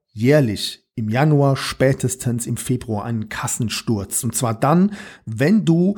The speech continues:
von den Versicherungsgesellschaften, denen du dein Geld gibst, damit sie es für dich besser anlegen,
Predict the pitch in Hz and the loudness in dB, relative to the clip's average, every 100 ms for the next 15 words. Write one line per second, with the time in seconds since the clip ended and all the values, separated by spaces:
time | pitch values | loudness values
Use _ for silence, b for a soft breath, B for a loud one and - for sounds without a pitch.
0 | B - - 147 151 131 135 127 117 143 | B -10 0 2 2 2 2 0 -2 0
1 | 190 160 - 127 127 147 - 147 - - | 2 2 0 0 2 0 2 0 0 -4
2 | 127 127 147 147 147 139 131 135 143 110 | 0 2 2 2 0 -2 0 2 0 2
3 | 135 180 - 147 170 - 131 131 147 - | 2 2 2 0 0 -2 -2 0 0 -2
4 | 139 135 - 131 110 151 - - 139 139 | -4 -4 -2 -2 2 2 2 0 0 0
5 | 123 147 143 123 117 117 | 0 2 4 4 4 0